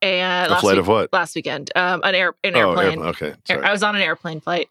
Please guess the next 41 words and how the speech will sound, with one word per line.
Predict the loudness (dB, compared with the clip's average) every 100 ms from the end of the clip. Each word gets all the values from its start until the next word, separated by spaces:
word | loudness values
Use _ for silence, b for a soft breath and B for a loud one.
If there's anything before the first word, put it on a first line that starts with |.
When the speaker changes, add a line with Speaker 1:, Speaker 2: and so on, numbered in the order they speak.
| B -2
Speaker 2:
Mm-hmm. | 2
Speaker 1:
No, |
I | 4
like | 4 2
where | 0
your | 0
head | 0
was | 0
at. | -2 0
Very | -2 -2
food | -2 0
news | 4 4
Speaker 2:
Yeah, |
Speaker 1:
centric. | 4 2
Speaker 2:
we | 2
just | 2
went | 2
on | 2
a | 2
flight | 2 2
of, | 0 0
of | 0 -2 -4
enhanced | -2 2 2 2
waters. | 0 0 -2 0
Speaker 1:
Loved | 0 0 0
it. | 0 0 0
Um, | 0 2 0 -2 -8 _ _ _ _ _ _ _ _ _
as | -2 2
you | 2 2
remember, | 2 0
there | 2 0
was | 0 -4
the | -4
storm | 0 0 2 0
Ophelia, | 0 0 2 0 0
so | 0 0
I |
was | 0 0
really | 0 0
worried | 0 0 0 0
about, | 0 0 0 -2